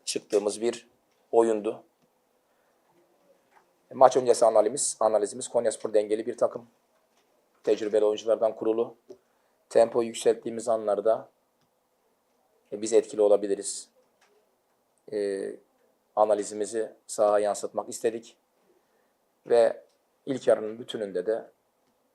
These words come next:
seyrettik beraber. E, bunu başardık. İlk yarı, evet, gol biraz geç geldi. Belki ikinci golü atma zamanımızı o ilk yarıdaki tempoyla beraber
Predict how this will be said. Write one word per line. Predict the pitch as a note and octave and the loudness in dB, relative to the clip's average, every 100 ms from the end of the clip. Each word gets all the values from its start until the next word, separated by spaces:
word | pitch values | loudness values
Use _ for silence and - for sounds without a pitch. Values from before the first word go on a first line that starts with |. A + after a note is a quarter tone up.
| _ _ _ _ | _ _ _ _
seyrettik | - - G2+ F#2 - - | -10 0 0 0 -6 -8
beraber. | F#2 F#2 F2+ G#2 - - _ _ _ _ _ _ _ _ - | -4 -2 0 -2 -4 -20 _ _ _ _ _ _ _ _ -16
E, | - | -6
bunu | G#2+ G#2 G2+ | -2 2 4
başardık. | A2 A2+ G#2 G2+ - - _ _ _ _ _ _ _ _ _ _ _ - | 6 6 4 2 -10 -20 _ _ _ _ _ _ _ _ _ _ _ -18
İlk | - | 2
yarı, | B2+ B2+ B2 - - _ _ _ _ _ _ _ _ _ _ _ _ | 6 8 6 4 -10 _ _ _ _ _ _ _ _ _ _ _ _
evet, | - A2 A2 - - _ _ _ _ _ _ - | 2 4 4 -2 -20 _ _ _ _ _ _ 8
gol | A#2+ A#2+ | 8 10
biraz | A#2 A2 | 8 8
geç | A2+ A2+ - | 6 2 6
geldi. | B2 A#2+ B2+ C3 _ _ _ _ _ - _ - - _ _ _ | 8 8 2 -4 _ _ _ _ _ -20 _ -20 -20 _ _ _
Belki | - A2 A2 G#2+ A2+ | -8 4 6 6 0
ikinci | - A2+ A#2+ | -8 -6 2
golü | A2+ A2+ | 4 4
atma | - G#2+ - A#2 A2+ A2+ G2+ - _ _ _ _ _ _ _ _ _ _ - - | 6 4 4 2 6 8 6 -2 _ _ _ _ _ _ _ _ _ _ -20 -10
zamanımızı | G2+ A2 G#2+ G2+ G2+ G2+ - G#2+ | 2 4 6 2 2 -2 0 2
o | G#2+ | 2
ilk | G#2 G#2+ | 0 0
yarıdaki | G#2 G#2 G#2 | 4 4 2
tempoyla | - G#2 G2+ G#2 G2+ G2+ | 0 -2 0 0 2 4
beraber | G2+ G2+ F#2+ G2+ - - | 4 4 6 4 4 -4